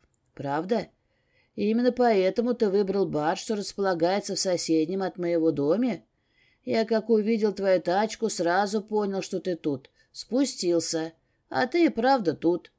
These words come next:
Так чего хотел, Артём?» Сцепляю зубы. Сам не знаю, зачем я в этот бар припёрся. Давно его заприметил. Каждый раз, когда со встреч А А шёл,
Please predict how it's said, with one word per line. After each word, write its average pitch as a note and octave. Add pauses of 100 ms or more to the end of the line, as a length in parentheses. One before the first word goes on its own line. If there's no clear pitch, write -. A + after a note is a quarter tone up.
(280)
Так A#3
чего C#4
хотел, C#4
Артём?» F3+ (460)
Сцепляю C4+
зубы. E3 (120)
Сам E3
не E3
знаю, G#3+
зачем F3
я F3
в D#3
этот F3+
бар D#3+
припёрся. C#3+ (500)
Давно B3+
его D#3
заприметил. D#3+ (400)
Каждый G#3
раз, G#3
когда F#3
со F3
встреч F#3
А D#3
А B3+
шёл, D3+